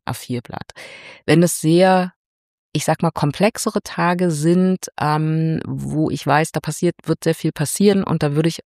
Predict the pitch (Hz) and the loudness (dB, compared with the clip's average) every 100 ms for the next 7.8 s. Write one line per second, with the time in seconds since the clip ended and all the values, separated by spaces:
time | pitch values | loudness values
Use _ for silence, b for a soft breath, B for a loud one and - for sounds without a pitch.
0 | - 156 - 156 151 151 160 151 - 151 | -6 -4 -2 0 0 -2 -2 -2 -4 -2
1 | 151 - 147 147 - 190 180 170 - 160 | -4 -2 -2 0 0 0 0 -2 -2 0
2 | 165 160 156 147 156 165 - 156 - 156 | 2 2 2 2 4 2 -2 -6 -4 -4
3 | - 156 - 156 156 - B B B B | 0 -2 0 -2 -2 -8 B B B B
4 | B B - 143 143 156 156 147 135 156 | B B 0 4 6 6 4 4 4 2
5 | - - 139 143 147 156 156 151 - - | 2 -4 2 4 4 4 2 0 0 -6
6 | 151 160 180 - - - 156 156 160 143 | -2 0 0 -2 -6 -2 0 0 0 -2
7 | - 196 208 208 202 202 202 202 | -2 0 2 2 0 0 2 2